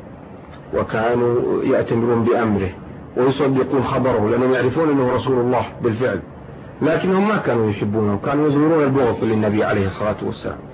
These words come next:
ولذلك ما نفعتهم هذه الشهادة التي كانوا يشهدونها والتي شهد الله لهم أنهم يشهدونها، لكنه قالوا: "إن المنافقين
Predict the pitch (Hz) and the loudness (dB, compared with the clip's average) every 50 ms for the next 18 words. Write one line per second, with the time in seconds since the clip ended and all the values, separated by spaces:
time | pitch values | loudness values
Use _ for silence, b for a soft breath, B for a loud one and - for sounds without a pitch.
0 | - - - - 135 135 135 127 117 123 123 135 160 180 175 - - - - - | -18 -10 -4 0 2 2 2 2 2 2 2 2 2 0 -2 -4 -10 -14 -16 -18
1 | - - - - - - - - 139 170 190 175 156 131 131 127 127 123 - 127 | -18 -18 -18 -18 -18 -14 -6 -4 -2 0 2 2 2 2 2 0 0 0 0 0
2 | 113 113 110 107 110 107 104 104 104 101 - - 107 104 123 135 135 135 123 120 | -2 0 0 0 0 0 0 0 0 -2 -2 -2 -2 0 0 0 0 2 2 0
3 | 120 113 117 107 101 - 117 117 113 113 117 110 - - 117 127 139 151 160 170 | 0 0 -2 -4 -2 -2 0 0 2 2 2 0 0 0 0 0 2 2 2 2
4 | 180 180 175 175 170 151 147 156 151 151 151 B B B B B B B - 160 | 2 2 4 4 2 2 2 2 0 0 0 B B B B B B B -2 0
5 | 160 170 170 165 147 151 143 139 143 143 131 120 117 123 127 135 151 156 143 143 | 2 2 4 4 4 4 4 4 2 4 4 2 2 2 2 2 2 0 2 2
6 | 139 135 127 123 127 123 - - - 117 123 131 131 123 120 120 135 160 175 - | 2 2 2 2 2 2 0 0 0 0 2 4 4 4 2 2 0 -2 -4 -4
7 | B B B B B - - 123 120 - 139 131 131 120 113 107 - 127 131 143 | B B B B B -2 0 0 0 2 2 2 2 2 0 0 0 0 0 2
8 | 147 127 123 131 123 127 117 117 117 120 120 113 107 120 - - 127 131 135 151 | 2 2 2 2 2 2 2 2 2 2 0 0 0 -2 0 2 2 2 2 2
9 | 165 | 0